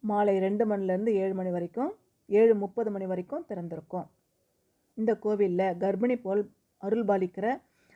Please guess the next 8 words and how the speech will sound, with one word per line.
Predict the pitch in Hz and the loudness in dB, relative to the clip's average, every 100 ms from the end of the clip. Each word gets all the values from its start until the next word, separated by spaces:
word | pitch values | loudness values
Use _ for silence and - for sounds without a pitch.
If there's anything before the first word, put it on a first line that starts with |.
| _ - | _ -2
பூங்காவனத்தம்மனை | 277 269 233 185 180 175 170 190 170 | 2 4 4 2 -4 -6 -4 -4 -4
தரிசித்தாலே | 190 196 226 - 175 175 170 | -4 -4 -6 -10 -6 -4 -4
குழந்தை | 185 190 220 | -4 -2 -2
பாக்கியம் | 208 180 - 185 | -2 -4 -6 -6
உண்டாகும் | 175 175 170 175 196 | -4 -2 -4 -4 -8
அப்படிங்கிற | 180 180 170 208 | -8 -8 -6 -6
நம்பிக்கை | 208 165 180 208 208 | -4 -4 -4 -4 -4
இருக்கு. | 175 - - | -6 -8 -10